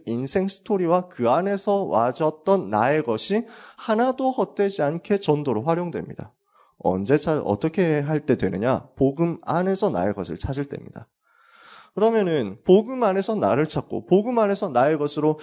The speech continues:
메시지가 준비되어 있고 통로가 준비되어 있고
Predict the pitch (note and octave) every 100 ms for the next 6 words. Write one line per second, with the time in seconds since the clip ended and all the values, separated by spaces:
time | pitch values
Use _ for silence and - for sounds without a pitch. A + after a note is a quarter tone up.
0 | - - A#2 - E3 D#3 D3+ - C3+ D3
1 | D#3 D3 D3 D3 - G#3 G3 F3 E3 C#3
2 | C#3 D#3+ D#3 D3 D#3+ D#3+